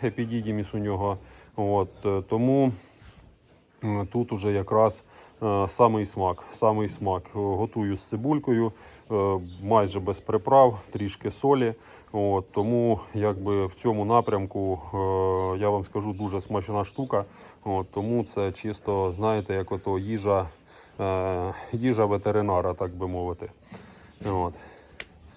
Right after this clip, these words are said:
Оце так. Е, да, вичиняємо, е,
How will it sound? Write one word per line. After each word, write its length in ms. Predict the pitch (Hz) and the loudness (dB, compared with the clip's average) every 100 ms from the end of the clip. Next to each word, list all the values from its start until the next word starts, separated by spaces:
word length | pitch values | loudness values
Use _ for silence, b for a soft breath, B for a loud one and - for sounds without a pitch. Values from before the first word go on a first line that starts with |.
| B B B B | B B B B
Оце 240 | 101 120 | -6 -4
так. 320 | 98 90 87 - B B B B B B B B B B B B B - _ - B B B B B B | 0 0 0 -8 B B B B B B B B B B B B B -20 _ -20 B B B B B B
Е, 540 | 117 104 101 101 98 95 | -2 0 0 0 0 0
да, 260 | 98 107 95 | 4 6 6
вичиняємо, 880 | 95 110 120 117 104 101 101 101 90 | 2 -4 0 2 2 2 0 -2 -6
е, 20 | - | -10